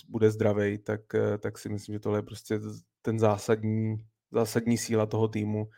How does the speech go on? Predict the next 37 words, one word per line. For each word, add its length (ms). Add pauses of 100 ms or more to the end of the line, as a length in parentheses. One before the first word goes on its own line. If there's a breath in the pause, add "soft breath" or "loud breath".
(100)
proč 180
by 120
měl 200
jít 100
dál. 360 (540 soft breath)
Ale 120
chtěl 160
jsem 120
tady 180
zmínit 420
tyhle 240
ty, 340 (100)
tyhle 240
ty 580 (1000)
v 80
podstatě 280
historický 960 (380)
trošku 280
čísla, 640 (480)
který 520
dávají 440
najevo, 340
že 140
to 120
není 260
automaticky, 760
že 100
když 140
pokud 300
tým 220
je 80
naprosto 540
dominantní 680
v 40
základní 420
části, 400
a 40